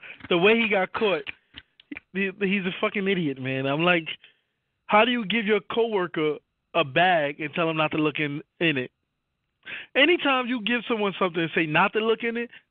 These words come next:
nine times out of ten, that person's gonna look in it. And, and the bag had the gun in it.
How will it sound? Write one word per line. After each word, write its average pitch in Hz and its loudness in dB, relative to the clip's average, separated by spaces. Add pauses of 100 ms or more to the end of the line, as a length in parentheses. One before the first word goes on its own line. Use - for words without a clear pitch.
nine 220 4
times 220 0
out 190 -2
of 175 -8
ten, 196 0
that 160 0
person's 160 -2
gonna 147 0
look 156 0
in 135 -4
it. - -18 (2000)
And, 226 0
and 226 2
the 208 2
bag 233 2
had 233 -2
the 196 -4
gun 240 -4
in 180 -6
it. 131 -10